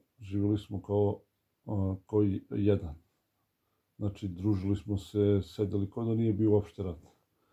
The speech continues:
Za vreme bombardovanja nije bilo nikakvih ekscesa, a posle bombardovanja, kad se bilo završilo bombardovanje, onda se totalno priča promenila, gde su troje ljudi kidnapovani iz sela, gde je dolazio U Č K u selo, maltretirao nas,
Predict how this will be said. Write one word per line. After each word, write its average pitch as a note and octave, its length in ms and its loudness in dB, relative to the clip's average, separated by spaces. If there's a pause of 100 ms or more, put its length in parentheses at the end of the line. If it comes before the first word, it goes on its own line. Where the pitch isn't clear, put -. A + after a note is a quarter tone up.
(540)
Za G#2+ 220 0
vreme B2 260 6
bombardovanja B2 380 6
nije B2 120 8
bilo A#2+ 180 8
nikakvih A2+ 500 0
ekscesa, G#2+ 580 0 (1040)
a - 80 -8
posle B2 400 0
bombardovanja, A2 640 4
kad G#2 160 -2
se G#2+ 140 -2
bilo A2 320 2
završilo G#2 500 0
bombardovanje, A2+ 420 2
onda G#2 80 0
se G2 200 -10
totalno A2 400 -2
priča G#2 340 -6
promenila, A2 520 -2
gde G2+ 120 0
su G2 200 -12
troje A2 240 2
ljudi G2+ 320 0
kidnapovani G2+ 580 -4
iz G2 80 -4
sela, G#2 280 -2
gde G2 120 -2
je G2 140 2
dolazio G2+ 400 0
U G2+ 100 -2
Č G2+ 180 -10
K - 160 -14
u G2 80 -2
selo, G2+ 320 -4
maltretirao G2+ 720 -2
nas, G2+ 380 -4